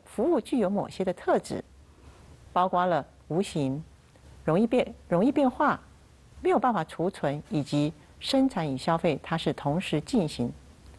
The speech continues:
所以呢，评估服务的时候呢，没有办法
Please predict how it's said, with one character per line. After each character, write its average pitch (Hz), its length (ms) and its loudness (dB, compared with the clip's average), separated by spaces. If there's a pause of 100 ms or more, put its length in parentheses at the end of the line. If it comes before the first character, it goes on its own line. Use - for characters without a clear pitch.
(400)
所 285 260 0
以 359 100 2
呢， 180 260 0 (240)
评 208 180 -2
估 320 160 4
服 - 180 -2
务 185 80 4
的 170 80 4
时 156 160 -2
候 170 140 2
呢， 139 220 0 (560)
没 247 100 4
有 320 100 4
办 226 200 0
法 - 260 -6